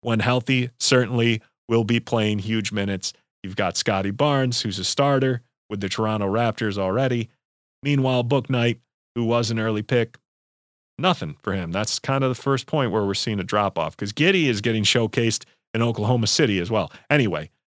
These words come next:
just wanted to touch on some of those trade rumors. I'll get into those in more depth next week and pitch some of my own insane hypothetical trades that may or may not make any sense, but I'll at least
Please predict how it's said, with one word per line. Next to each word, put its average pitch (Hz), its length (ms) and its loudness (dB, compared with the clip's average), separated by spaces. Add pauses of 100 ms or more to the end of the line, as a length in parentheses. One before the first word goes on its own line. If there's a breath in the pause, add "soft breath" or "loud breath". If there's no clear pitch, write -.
just 175 240 4
wanted 160 320 2
to 120 80 0
touch 131 340 2
on 110 140 2
some 117 180 0
of 110 60 0
those 104 180 -2
trade 107 300 0
rumors. 95 360 -2 (180 soft breath)
I'll 160 180 4
get 175 140 4
into 143 220 4
those 117 280 4
in 101 120 2
more 113 200 2
depth 101 440 -2 (280)
next 117 380 0
week 87 340 -8 (380)
and 117 120 0
pitch 143 180 4
some 160 160 4
of 151 120 2
my 160 140 2
own 147 340 4 (160)
insane 117 420 2
hypothetical 101 640 -2
trades 117 500 0 (280)
that 110 100 -2
may 113 220 2
or 107 60 4
may 110 160 2
not 104 220 2
make 104 240 0
any 101 140 2
sense, 143 320 2
but 143 160 4
I'll 127 200 6
at 123 80 -6
least 165 260 0